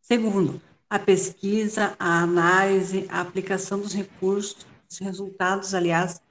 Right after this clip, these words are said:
de investigação de interesse da área educacional. Terceiro,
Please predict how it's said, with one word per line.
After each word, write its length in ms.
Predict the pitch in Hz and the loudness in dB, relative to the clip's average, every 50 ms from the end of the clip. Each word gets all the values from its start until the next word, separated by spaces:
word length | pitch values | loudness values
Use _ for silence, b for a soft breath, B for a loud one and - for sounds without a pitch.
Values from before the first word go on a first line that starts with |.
| _ _ _ _ _ _ _ | _ _ _ _ _ _ _
de 300 | 190 185 196 196 196 208 | 2 6 6 6 6 6
investigação 880 | 214 214 214 226 220 - 220 208 202 190 190 - - - 196 196 208 202 | 4 2 2 2 -2 -2 -2 -2 -2 -2 -2 -4 -2 0 0 2 2 2
de 100 | 202 196 202 | 0 0 0
interesse 760 | 202 208 208 240 226 208 196 196 202 202 - - 233 233 - _ _ _ | 0 -2 0 0 0 2 2 0 0 -4 -4 -6 -8 -8 -8 _ _ _
da 140 | - 208 190 | -8 -4 -2
área 420 | 185 175 175 180 185 190 - - 202 | 0 2 2 2 0 0 -2 -2 -2
educacional. 880 | 202 202 196 196 190 202 196 196 - - 220 208 196 165 147 - - _ _ _ _ _ _ - | -2 0 0 -2 -2 -2 -4 -4 -4 -4 -2 -2 -2 -2 -2 -6 -14 _ _ _ _ _ _ 0
Terceiro, 600 | 220 226 233 226 226 - - 175 - - - | 2 2 2 2 -2 -4 -4 -4 -4 -4 -6